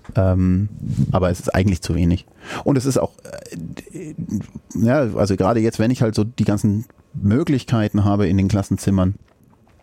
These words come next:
ähm, es gibt halt so viel mehr Sachen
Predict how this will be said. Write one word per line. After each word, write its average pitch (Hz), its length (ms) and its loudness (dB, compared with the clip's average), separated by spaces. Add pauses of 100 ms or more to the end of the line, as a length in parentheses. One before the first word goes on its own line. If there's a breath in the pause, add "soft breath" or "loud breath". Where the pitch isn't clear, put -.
(340)
ähm, 95 420 2
es - 100 -2
gibt 151 120 0
halt 143 100 0
so 165 80 2
viel 104 220 0
mehr 101 260 2
Sachen 165 460 0